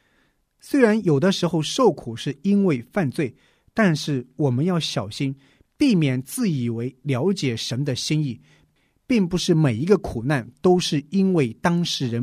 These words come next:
某一件具体的罪，我们不知道。这就带领我们进入到约伯记这卷书给我们带来的第四个教训。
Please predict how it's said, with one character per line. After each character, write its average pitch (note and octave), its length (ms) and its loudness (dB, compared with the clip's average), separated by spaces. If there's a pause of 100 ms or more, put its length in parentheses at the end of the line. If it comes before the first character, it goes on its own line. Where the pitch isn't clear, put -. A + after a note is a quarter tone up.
某 B2+ 220 -2
一 A#2 80 -4
件 B2 280 -2
具 F3+ 200 0
体 - 100 -12
的 G#2+ 140 -12
罪， - 260 -6 (420)
我 C3+ 120 -2
们 A#2+ 100 -2
不 A#2+ 160 -8
知 C#3 140 -8
道。 C3 240 -10 (1120)
这 C4+ 140 0
就 A3+ 160 4
带 B3+ 240 6
领 F#3 200 6
我 E3+ 80 6
们 C3+ 200 2
进 G3 180 4
入 E3 100 4
到 D3+ 220 0 (100)
约 G#3+ 200 6
伯 D3 240 2
记 D3+ 180 -2
这 F#3 220 4
卷 D#3 180 4
书 D#3+ 220 -2
给 D3+ 200 2
我 F#3 140 6
们 A#2+ 180 2 (120)
带 F#3+ 200 2
来 B2+ 160 -2
的 B2+ 160 -4
第 G3+ 160 -2
四 G3+ 220 0
个 D3+ 100 0
教 C3 220 -2
训。 A#2+ 220 -8